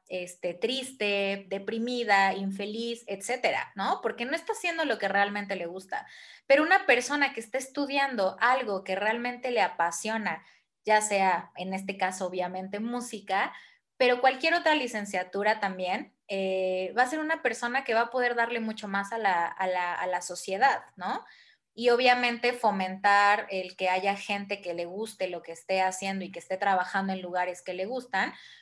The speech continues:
pues eso nos reduce también, pues, la, la posibilidad de desarrollar también enfermedades a nivel como, bueno, padecimientos,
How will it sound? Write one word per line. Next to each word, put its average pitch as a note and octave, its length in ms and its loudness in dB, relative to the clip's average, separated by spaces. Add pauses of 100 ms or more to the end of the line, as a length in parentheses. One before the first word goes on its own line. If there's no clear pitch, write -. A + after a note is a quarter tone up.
(140)
pues C4 160 2
eso C#4 420 4
nos G#3+ 300 -4
reduce A#3+ 420 0
también, A3 520 0
pues, A#3 160 -6
la, E3+ 440 2 (520)
la F#3 160 4
posibilidad F#3+ 560 2
de A#3 100 4
desarrollar F3 600 -2
también F#3+ 280 -4
enfermedades F3+ 960 -4
a F3+ 60 -14
nivel E3+ 380 -8
como, E3+ 380 -6
bueno, F#3 320 -4
padecimientos, G3+ 960 2